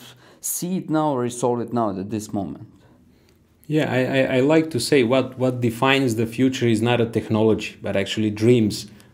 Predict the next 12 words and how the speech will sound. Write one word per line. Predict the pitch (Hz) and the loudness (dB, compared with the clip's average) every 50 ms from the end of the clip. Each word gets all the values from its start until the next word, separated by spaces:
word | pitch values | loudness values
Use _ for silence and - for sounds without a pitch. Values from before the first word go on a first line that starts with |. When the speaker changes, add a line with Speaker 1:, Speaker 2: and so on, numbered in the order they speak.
| - | -6
Speaker 2:
behind | 104 110 - - 110 110 107 101 | -4 -4 -2 0 0 0 2 2
the | 101 | 0
technology | 95 - 95 - - 104 101 101 95 - - | 0 -2 -4 -4 -4 -2 -2 -2 -2 -2 -2
Speaker 1:
And, | 123 - 98 | -2 0 0
Speaker 2:
that | 98 98 | 0 0
Speaker 1:
and | 123 139 139 139 | 2 2 2 2
I'm | - - 151 151 151 | 2 2 2 2 2
going | 143 156 143 135 | 2 2 2 2
to, | 131 127 | 0 -4
to | - - | -8 -8
quote | - - 151 151 127 - - | -2 0 2 2 2 0 0
you | 113 104 | -2 -2